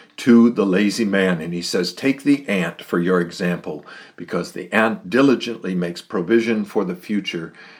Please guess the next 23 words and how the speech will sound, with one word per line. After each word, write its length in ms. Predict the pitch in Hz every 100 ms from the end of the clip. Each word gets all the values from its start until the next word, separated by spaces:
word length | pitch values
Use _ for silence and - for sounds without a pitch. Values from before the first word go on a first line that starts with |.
| _ -
by 280 | 90 87
its 380 | 90 90 87 -
work." 420 | 92 87 - - _ _ _ - -
He 140 | - -
calls 420 | 110 104 104 -
the 120 | -
sluggard 560 | - - 110 107 101 -
to 160 | 110
awake 440 | 92 87 101 131 -
from 260 | 120 95
his 240 | 90 87 -
sleep, 380 | 123 135 147 - - - -
and 180 | 80 87
he 120 | 92
warns 520 | 85 101 110 110 104
the 120 | - -
sluggard 540 | - 104 92 95 90
that 240 | 87 -
poverty 600 | - 127 98 87 - -
will 180 | 87 90
come 320 | - 117 98
to 120 | 87 87
him 400 | 87 85 82